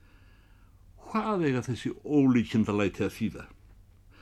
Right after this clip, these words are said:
Er þetta allt til að freista kvenfólksins eða hvað? Einkennilegt að allir fuglar skuli ekki fljúga eins. Loftið er þó samt og jafnt á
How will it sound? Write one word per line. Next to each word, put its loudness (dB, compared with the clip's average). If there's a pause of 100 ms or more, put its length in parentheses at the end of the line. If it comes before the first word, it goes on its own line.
(1600)
Er 0
þetta -2
allt -6
til 0
að -2
freista 0
kvenfólksins 0
eða -14
hvað? -20 (3250)
Einkennilegt 4
að 4
allir 2
fuglar 0
skuli 0
ekki -4
fljúga -2
eins. -8 (1900)
Loftið 2
er 2
þó 4
samt -2
og 2
jafnt -2
á 0